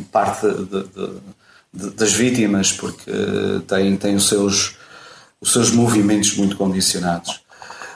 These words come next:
Eh, nós vamos receber cerca de duzentos alunos novos. Eh, mas penso que estes meses todos, eh, o,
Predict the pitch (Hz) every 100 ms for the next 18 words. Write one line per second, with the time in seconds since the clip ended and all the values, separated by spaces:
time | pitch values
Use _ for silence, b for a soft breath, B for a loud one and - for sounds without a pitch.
0 | B 104 101 110 123 123 120 117 - -
1 | 101 107 104 104 - 101 - 107 98 104
2 | 101 98 107 110 - 95 90 98 92 95
3 | 101 95 - - - _ _ _ _ B
4 | B B - 95 98 98 98 95 95 95
5 | 95 98 - - - - - - - -
6 | - - 147 160 - - - _ _ _
7 | _ _ _ - 110 - - 113 110 104
8 | 98 - - 104 104 98 - 110 107 101
9 | 95 - 98 98 98 101 98 101